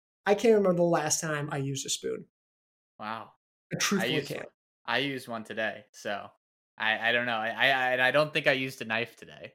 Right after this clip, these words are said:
Speaker 2: so
Speaker 1: Ben, I, I, I kid you not. I was eating a sundae, like, a, an ice cream sundae on Saturday, Friday night, and I literally went, it was a brownie sundae, so I had brownie and ice
Speaker 2: Ah,
Speaker 1: cream,
Speaker 2: okay.
Speaker 1: and I thought,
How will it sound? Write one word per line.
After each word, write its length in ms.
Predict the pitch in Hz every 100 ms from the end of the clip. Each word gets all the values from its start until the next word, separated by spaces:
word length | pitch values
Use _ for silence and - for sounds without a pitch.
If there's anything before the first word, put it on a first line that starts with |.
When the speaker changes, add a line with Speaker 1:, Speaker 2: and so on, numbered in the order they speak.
| _
Speaker 2:
so 380 | - 110 95 95
Speaker 1:
Ben, 180 | 226 214 -
I, 180 | 214 262
I, 360 | 196 208 - 185
I 20 |
kid 300 | 175 - 247
you 100 | 220
not. 320 | 196 180 156
I 60 | 175
was 180 | 220 247
eating 220 | 262 214
a 60 | 170
sundae, 680 | - 202 190 180 139 135 135
like, 160 | 160
a, 120 | 160 151
an 120 | 170
ice 180 | 175 180
cream 220 | 190 175
sundae 440 | - 160 151 143
on 360 | 160 151 147 139
Saturday, 480 | - - 160 202 226
Friday 420 | - 170 170 214
night, 300 | 240 262 269 - - - _ -
and 320 | 196 190 - -
I 160 | 185
literally 400 | 180 180 214 247 202
went, 380 | 170 208 175 -
it 60 | 190
was 100 | 175
a 60 | 175
brownie 340 | 175 185 196
sundae, 340 | - 151 139
so 120 | 139 151
I 40 |
had 80 | 139
brownie 280 | 143 170 208
and 80 | 180
ice 240 | 180 175
Speaker 2:
Ah, 60 | 104
Speaker 1:
cream, 160 | 104 110
Speaker 2:
okay. 300 | - 107 -
Speaker 1:
and 80 | 180
I 80 | 175 -
thought, 240 | 180 165